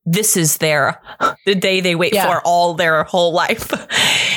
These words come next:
Speaker 1: It's just amazing. But it got pear blight a couple of years ago and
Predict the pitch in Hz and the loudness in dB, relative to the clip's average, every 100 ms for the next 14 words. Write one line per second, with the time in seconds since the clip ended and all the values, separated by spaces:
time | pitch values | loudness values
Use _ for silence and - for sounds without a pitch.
0 | - 202 208 - 240 - 190 175 185 202 | -2 -2 0 0 0 2 2 2 2 2
1 | 185 165 160 - 226 233 175 - - 208 | 2 2 0 -2 -4 -2 -4 -4 -4 0
2 | 226 160 139 151 160 156 147 143 156 147 | 0 0 -2 -2 -2 0 0 0 0 0
3 | - 139 143 - - - - - 196 208 | 0 -2 -2 -4 -6 -8 -8 -6 -2 0
4 | 190 190 185 170 | 0 0 0 0